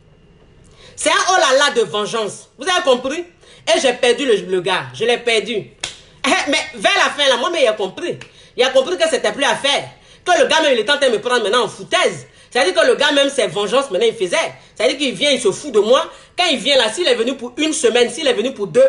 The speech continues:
un, deux semaines ou un mois là, les amis. Si elle est trop vue là, c'est une fois ou même deux fois. Vous avez déjà vu ça ? C'est-à-dire que ton chéri, il est sur le bain, il vient, il vient en, en, en vacances, et puis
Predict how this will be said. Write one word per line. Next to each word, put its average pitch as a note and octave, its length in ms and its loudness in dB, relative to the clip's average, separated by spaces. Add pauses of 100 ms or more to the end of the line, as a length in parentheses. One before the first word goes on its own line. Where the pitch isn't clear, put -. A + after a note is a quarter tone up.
un, C4+ 260 -2
deux B3+ 200 2
semaines A#3 280 -4
ou B3+ 120 0
un A#3 120 2
mois G#3+ 200 -2
là, F3 80 -2
les E3 180 -6
amis. F#3 260 -4 (220)
Si - 140 0
elle F4+ 180 2
est A#3+ 80 -2
trop C#4+ 220 0
vue B3+ 80 -6
là, A#3 180 2
c'est G#3+ 200 -4
une D4 140 -2
fois B3 200 2
ou - 20 2
même A3+ 180 2
deux G#3 140 2
fois. G3+ 260 -8 (200)
Vous - 120 -2
avez F4+ 140 4
déjà C4 160 2
vu A#3+ 140 -4
ça ? A3 240 -2 (160)
C'est-à-dire D#4+ 240 2
que F4+ 140 0
ton B3+ 120 4
chéri, B3+ 300 2
il C#4+ 60 0
est A3+ 100 0
sur D#4 120 -2
le B3 80 4
bain, E4 340 0 (260)
il C4+ 160 -4
vient, C4+ 280 -2 (200)
il B3 120 -6
vient A#3+ 220 -2 (260)
en, A3 60 -2
en, A3+ 160 0
en A3 60 2
vacances, C#4+ 500 -2 (260)
et C4+ 120 4
puis F4+ 200 4